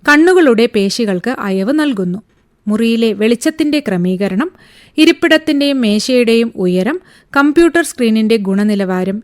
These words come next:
എന്നിവയും ശ്രദ്ധിക്കണം. തുടർച്ചയായി കമ്പ്യൂട്ടർ ഉപയോഗിക്കുന്നവർ നിശ്ചിത കാലയളവിൽ നേത്രപരിശോധന നടത്തണം. കണ്ണട ഉള്ളവർക്ക് ആന്റി റിഫ്ലക്റ്റീവ് കോട്ടിംഗ്,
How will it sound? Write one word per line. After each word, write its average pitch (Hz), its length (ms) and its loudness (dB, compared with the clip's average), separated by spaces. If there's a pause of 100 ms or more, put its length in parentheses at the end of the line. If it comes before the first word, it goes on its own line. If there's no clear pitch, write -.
എന്നിവയും 262 540 -2
ശ്രദ്ധിക്കണം. 190 540 -10 (640)
തുടർച്ചയായി 339 720 2
കമ്പ്യൂട്ടർ 277 580 0
ഉപയോഗിക്കുന്നവർ 190 840 -2 (360)
നിശ്ചിത 330 440 0
കാലയളവിൽ 190 680 -2 (120)
നേത്രപരിശോധന 226 1000 -2
നടത്തണം. 202 440 -6 (540)
കണ്ണട 269 360 4
ഉള്ളവർക്ക് 190 600 -2 (280)
ആന്റി 285 420 2
റിഫ്ലക്റ്റീവ് 269 680 -2
കോട്ടിംഗ്, 196 540 -6